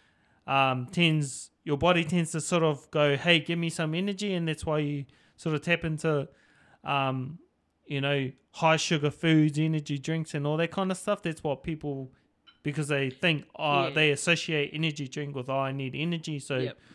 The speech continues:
Speaker 1: um, they'll do that. Um, and because when you don't get enough sleep as well, your, your willpower and your discipline sort of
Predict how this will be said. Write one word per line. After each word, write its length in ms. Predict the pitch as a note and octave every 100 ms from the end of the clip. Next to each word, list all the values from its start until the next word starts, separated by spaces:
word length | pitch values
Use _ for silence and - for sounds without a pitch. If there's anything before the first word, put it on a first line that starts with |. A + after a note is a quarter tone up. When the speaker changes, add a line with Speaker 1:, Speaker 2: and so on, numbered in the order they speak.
| _ _ _ _ _ -
Speaker 1:
um, 420 | C3 B2+ B2 B2 _ -
they'll 200 | C#3+ C3+
do 240 | C#3 C#3+
that. 320 | C3+ E3 D3 - _ _ _ _
Um, 420 | - C3+ C3 B2+ B2 _ _ _ -
and 160 | D#3 D3+
because 580 | D#3 F3 E3+ - - - _ _ _ _ _ _ _ -
when 160 | E3 F#3
you 100 | E3+
don't 180 | E3+
get 140 | E3 E3
enough 260 | E3 D#3
sleep 300 | - F3+ F#3
as 160 | D#3+ C#3+
well, 180 | E3+ F#3+
your, 400 | E3 D3+ D3 -
your 400 | - D3 D3 C3+
willpower 520 | C3 E3 E3 F#3+ F3+ F3+
and 100 | D#3+
your 100 | C3+
discipline 500 | E3+ - - G3+ G3
sort 160 | G3+ F3+
of 200 | E3+